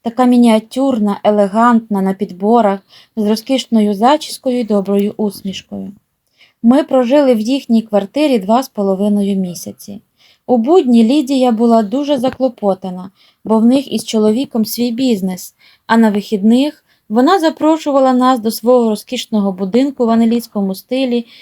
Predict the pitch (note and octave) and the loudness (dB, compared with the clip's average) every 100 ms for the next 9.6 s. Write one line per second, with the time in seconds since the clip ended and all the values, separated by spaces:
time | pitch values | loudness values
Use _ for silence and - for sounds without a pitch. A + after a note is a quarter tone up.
0 | - - A#3 C4 A#3+ C4 C#4 D#4+ D#4+ G#3+ | -18 -8 -2 0 2 2 2 2 2 0
1 | - - C#4 C#4+ A3 G3 F#3+ F3 G3+ G#3+ | -4 -8 -4 0 0 0 -2 0 -2 -2
2 | G#3+ G3 - G#3 C3 F#3 - _ _ _ | -4 -8 -8 -10 -10 -12 -12 _ _ _
3 | _ _ _ _ A#3 G#3+ A3 G#3+ G#3+ B3 | _ _ _ _ -2 0 2 2 0 -2
4 | D4 A#3+ G#3 A#3 B3+ A3 G#3+ G3 B3 A#3+ | 0 4 4 4 2 0 0 0 0 2
5 | A3 G3 G#3 - - A#3+ C4+ C4 B3+ F3+ | 2 0 -4 -4 -4 -2 0 2 2 2
6 | F3+ - - - G#3 A3+ A3 G#3+ A#3 A#3 | -4 -18 -18 -4 2 4 4 2 2 0
7 | A3 G#3 G#3 G3 G3 B3+ D#4 A#3 G#3+ G#3 | -2 -2 -2 0 0 0 2 2 2 2
8 | G3 G3 F#3+ C4 A3+ A3+ G3 - G#3 G3+ | 2 -2 -2 -4 -4 -4 -6 -4 -2 -2
9 | G3 - A3 B3 - G3+ | -4 -6 -4 -4 -6 -12